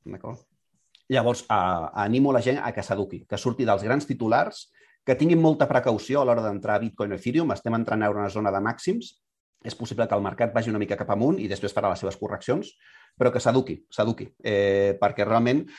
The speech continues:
el món ha canviat, ha canviat molt ràpid i, eh, genera oportunitats, eh, si se saben aprofitar.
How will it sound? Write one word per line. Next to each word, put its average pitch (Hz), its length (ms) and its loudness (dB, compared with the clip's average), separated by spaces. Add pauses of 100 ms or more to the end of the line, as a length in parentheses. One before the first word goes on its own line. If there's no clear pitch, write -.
(320)
el 117 140 4
món 143 160 4
ha 131 60 0
canviat, 113 440 -4 (400)
ha 147 100 0
canviat 120 300 2
molt 104 200 0
ràpid 123 360 0 (440)
i, 131 120 2 (640)
eh, 98 180 -4 (240)
genera 123 360 2
oportunitats, 123 880 0
eh, 95 580 0 (460)
si 113 180 -4
se - 100 -10
saben 104 220 0
aprofitar. 92 420 -10